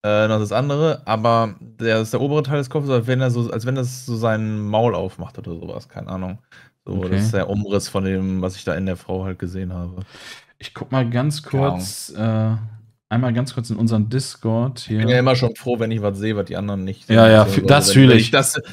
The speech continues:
Speaker 1: wenn ich das sehe, was die, was die Leute sehen. So.
Speaker 2: Das fühl ich. So, ich guck mal ganz kurz, was unser Discord macht. We belo-, believed.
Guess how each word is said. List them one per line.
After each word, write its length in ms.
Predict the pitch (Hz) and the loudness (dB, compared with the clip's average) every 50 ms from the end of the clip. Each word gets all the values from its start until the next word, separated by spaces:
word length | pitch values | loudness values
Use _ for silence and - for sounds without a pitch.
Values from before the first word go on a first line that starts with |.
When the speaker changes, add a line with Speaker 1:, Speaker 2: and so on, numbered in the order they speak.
| - - - | -12 -2 0
Speaker 1:
wenn 120 | 135 135 | 2 2
ich 120 | 139 127 | 2 4
das 200 | 127 160 147 151 | 2 2 2 2
sehe, 160 | - 160 151 131 | 2 2 4 4
was 200 | 139 131 127 - | 2 2 0 0
die, 320 | 139 131 131 123 123 120 | 0 2 4 4 4 2
was 180 | 123 123 127 127 | 2 0 0 0
die 80 | 131 | 0
Leute 320 | 120 120 123 123 120 110 101 | 2 4 4 4 4 2 0
sehen. 260 | 90 95 95 95 98 | -2 -2 -2 -2 -2
So. 180 | 90 107 104 101 | -4 -4 -4 -2
Speaker 2:
Das 240 | 95 98 95 95 - | -2 -4 -4 -6 -4
fühl 200 | 95 98 95 87 90 | -2 0 0 0 0
ich. 280 | 87 90 - - - _ _ _ _ - - - - - - - - _ _ _ _ _ _ _ _ _ _ _ - - - - - | -2 -4 -6 -14 -20 _ _ _ _ -20 -20 -20 -20 -20 -20 -20 -20 _ _ _ _ _ _ _ _ _ _ _ -18 -16 -16 -10 -4
So, 80 | - 107 | -2 -2
ich 120 | 104 101 - | -2 -2 -4
guck 120 | - 123 | -2 2
mal 120 | 143 147 135 | 2 4 4
ganz 180 | 135 147 - | 2 0 0
kurz, 140 | - 135 - | -4 -4 -4
was 140 | 127 117 123 | -4 -4 -2
unser 180 | 123 113 117 | 0 0 0
Discord 400 | 107 - 135 - - - 101 - 101 | 0 0 -2 -4 -6 -6 -6 -4 -2
macht. 320 | 101 110 123 - - - | 0 0 0 -2 -2 0
We 140 | 107 110 110 | 2 2 2
belo-, 420 | 107 110 104 104 104 113 123 139 - | 2 2 2 4 4 4 2 2 -2
believed. 1000 | 104 104 110 113 117 110 107 107 113 135 175 190 - - - - - - - | -2 0 2 2 4 4 4 4 4 2 2 0 -2 -6 -12 -20 -20 -20 -20